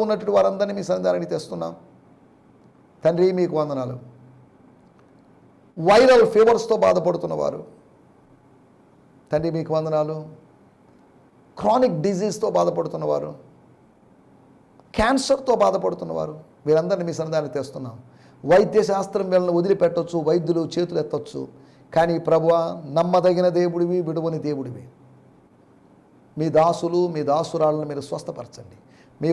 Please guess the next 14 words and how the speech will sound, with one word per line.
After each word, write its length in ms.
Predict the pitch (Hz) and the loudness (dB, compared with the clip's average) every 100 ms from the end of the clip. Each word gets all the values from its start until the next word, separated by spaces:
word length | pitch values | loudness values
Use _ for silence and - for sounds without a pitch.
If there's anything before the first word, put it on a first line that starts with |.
| 165 | 2
పాద 240 | 170 262 196 185 | 4 6 4 2
పద్మములపై 580 | 170 175 180 180 170 175 165 | 0 0 0 0 0 -4 -4
చేరి 180 | 165 160 160 | -6 -6 -4
ప్రార్థిస్తున్నాం. 640 | 147 143 139 - 127 110 - - - _ _ _ _ - | -4 -4 -8 -12 -14 -16 -18 -20 -20 _ _ _ _ -2
నరసరావుపేటలోని 920 | 160 196 208 208 190 185 180 175 185 175 | 2 2 6 4 6 4 4 0 0 -4
మీ 60 | |
దాసులు 420 | 156 165 170 170 170 156 | 0 0 0 -4 -4 -4
పాస్టర్ 360 | 147 156 135 127 - _ _ _ _ _ _ _ _ _ _ _ | -4 -8 -8 -10 -20 _ _ _ _ _ _ _ _ _ _ _
సుంకు 360 | - 175 175 175 156 | -10 -8 -4 -6 -2
షడ్రకయ్య 500 | 220 220 240 214 190 | 0 2 2 2 4
గారి 140 | 190 175 | 4 4
కొరకు 200 | 170 160 160 | 0 0 -2
ప్రార్థన 280 | 156 139 147 135 | -2 -2 -8 -8
చేస్తున్నాం. 380 | 127 113 95 | -10 -16 -20